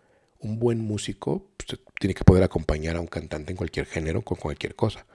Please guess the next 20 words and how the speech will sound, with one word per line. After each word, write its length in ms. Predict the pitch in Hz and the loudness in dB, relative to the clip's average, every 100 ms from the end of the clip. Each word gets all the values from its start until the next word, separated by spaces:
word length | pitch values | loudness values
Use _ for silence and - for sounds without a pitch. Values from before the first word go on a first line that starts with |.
| - _ _ _ - | -20 _ _ _ -8
Para 180 | - 98 | -4 -2
mí 100 | 101 | -2
funciona 360 | 98 110 104 101 | 0 -2 -2 -4
un 60 | |
poco 200 | - - | -4 -4
igual. 340 | 87 95 92 - _ _ _ _ _ - | 0 0 0 -6 _ _ _ _ _ -8
Y 240 | 85 78 | -4 -2
de 120 | 80 | -2
ahí, 380 | 71 85 214 - _ _ _ _ - | 0 2 0 -4 _ _ _ _ -10
ahora 300 | - - 80 | -8 -4 2
sí, 220 | 127 143 _ _ _ _ _ _ _ _ _ _ _ - | 2 0 _ _ _ _ _ _ _ _ _ _ _ -6
¿en 140 | 95 | -6
qué 120 | 87 - | -2 0
te 100 | 95 | 0
has 60 | |
destacado? 720 | 90 - 90 - 92 87 85 - _ _ - _ _ - | 0 -2 -6 -2 0 -2 -6 -12 _ _ -20 _ _ -20
¿En 100 | - - | -20 -6
qué 100 | - | -2
has 80 | - | -2
preferido? 800 | - - - 87 87 78 95 | -2 -2 0 2 2 -2 -8